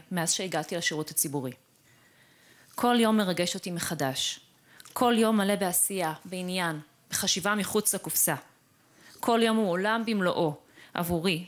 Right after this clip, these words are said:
עבור מישהי כמוני, שבאה מהמעבדה, רצתה לצאת מחלוק המעבדה וכפפות,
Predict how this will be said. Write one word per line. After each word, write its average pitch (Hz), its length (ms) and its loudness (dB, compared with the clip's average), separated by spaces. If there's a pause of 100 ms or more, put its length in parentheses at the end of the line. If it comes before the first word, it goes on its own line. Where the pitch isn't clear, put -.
(140)
עבור 190 280 -2
מישהי 208 260 0
כמוני, 180 460 -4 (320)
שבאה 202 500 2 (120)
מהמעבדה, 170 640 2 (600)
רצתה 202 320 0
לצאת 254 440 2
מחלוק 214 400 2
המעבדה 180 560 2
וכפפות, 165 560 -2